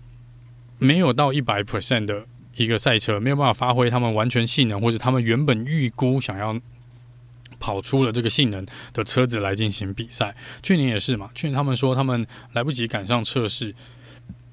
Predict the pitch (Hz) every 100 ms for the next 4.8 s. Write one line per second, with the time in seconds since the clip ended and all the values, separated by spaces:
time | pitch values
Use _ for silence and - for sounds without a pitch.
0 | - 151 135 160 156 135 123 135 135 151
1 | 135 113 135 127 113 113 151 123 117 160
2 | 123 107 117 113 123 104 117 104 113 127
3 | 104 110 98 123 131 117 156 127 139 127
4 | 110 107 131 110 123 113 101 98